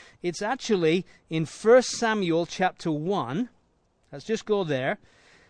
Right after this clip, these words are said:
And it's in Hannah's prayer. The prayer of Hannah. Of course, it's a time of, uh, departure. Uh, it's, uh,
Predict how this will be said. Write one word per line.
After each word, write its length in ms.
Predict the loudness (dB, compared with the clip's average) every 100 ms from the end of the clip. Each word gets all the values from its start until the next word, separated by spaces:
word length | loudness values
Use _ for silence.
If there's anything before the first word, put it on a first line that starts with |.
| _ _
And 120 | 0
it's 240 | 0 -2 -2
in 260 | 2 2
Hannah's 600 | 0 -2 0 4 4 2
prayer. 720 | 0 0 2 4 4 2 0 -10 _ _ _ _ -20 -20 _ _ _ _ _ _ _
The 160 | -6 -6
prayer 440 | -2 0 4 4
of 120 | 2
Hannah. 380 | -2 -4 -2 -4 -10 _ _ -20 _ _ _ _ _ _ _ -20 -20 -20 _ _
Of 60 | _
course, 360 | 2 4 4 0
it's 220 | -6 -4
a 60 |
time 440 | -4 -2 2 2 4
of, 280 | 2 2 0
uh, 280 | 2 2 0 _ _ _ _ _ -14
departure. 800 | -8 -6 2 4 4 0 0 0 -4 _ _ _ _ -8
Uh, 180 | -8 -8 _
it's, 280 | -10 -10 -4
uh, 200 | 0 0